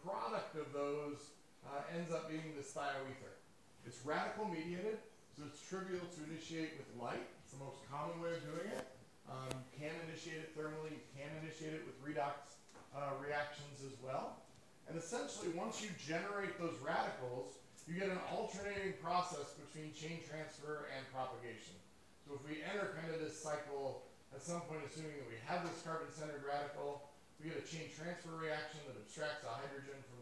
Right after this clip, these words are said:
the, uh, from the thiol. It essentially caps this thiol radical, or this carbon-centered radical, reforms a thiol radical. That thiol radical undergoes propagation with the, uh,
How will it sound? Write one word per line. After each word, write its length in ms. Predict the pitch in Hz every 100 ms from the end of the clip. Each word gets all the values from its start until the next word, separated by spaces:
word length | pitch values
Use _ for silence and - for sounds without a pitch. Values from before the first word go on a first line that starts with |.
| 113
the, 140 | 110 101 - - - 104
uh, 320 | 92 87 - -
from 120 | 120 117
the 80 | -
thiol. 640 | 156 160 156 151 - - - - -
It 160 | 139
essentially 480 | 139 143 139 131 123 - 147
caps 320 | 143 - -
this 320 | 123 117 -
thiol 560 | 120 127 131 139 131 123
radical, 400 | 185 175 185 - 123
or 120 | 123 113
this 120 | -
carbon-centered 560 | 165 165 156 156 147 143
radical, 560 | 147 147 147 151 147 - - - -
reforms 560 | 151 147 165 185 175
a 80 | 160 160
thiol 400 | 139 127 170 170
radical. 640 | 160 156 160 151 151 - - - -
That 240 | 160 -
thiol 320 | 151 151 151
radical 480 | 143 139 139 135 131
undergoes 320 | 127 120 120 -
propagation 640 | 175 170 165 151 143 135 131
with 160 | 120 -
the, 160 | 113 107 98 98 95 85
uh, 240 | 98